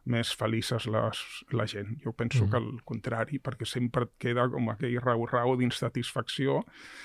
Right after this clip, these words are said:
Speaker 1: mm, perquè no assoleixes cap plenitud, com a, com a màxim passes una estona bé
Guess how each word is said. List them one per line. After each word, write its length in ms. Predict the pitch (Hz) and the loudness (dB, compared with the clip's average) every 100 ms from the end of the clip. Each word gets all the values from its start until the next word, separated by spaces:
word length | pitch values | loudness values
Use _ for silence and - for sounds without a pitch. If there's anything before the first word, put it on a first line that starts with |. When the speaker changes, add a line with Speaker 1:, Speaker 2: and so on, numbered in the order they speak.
| - - | -16 -6
Speaker 1:
mm, 540 | - 120 113 113 107 113 | 4 6 8 6 4 2
perquè 240 | - 110 117 | 0 2 4
no 80 | |
assoleixes 600 | 120 - 151 117 - 113 - | 4 4 4 4 0 -4 0
cap 240 | 113 107 | 0 0
plenitud, 480 | - 143 120 139 170 | -2 -2 2 2 2
com 140 | - 113 | 2 2
a, 260 | 117 120 - - - _ _ _ | 2 2 -2 -8 -16 _ _ _
com 140 | - 117 | 2 6
a 80 | 113 | 8
màxim 400 | 123 - 170 165 | 8 8 8 8
passes 340 | 127 - 123 | 6 4 2
una 200 | 127 113 | 2 0
estona 680 | 113 - 123 120 117 113 110 | -2 -2 2 4 4 4 2
bé 300 | 113 123 | 6 6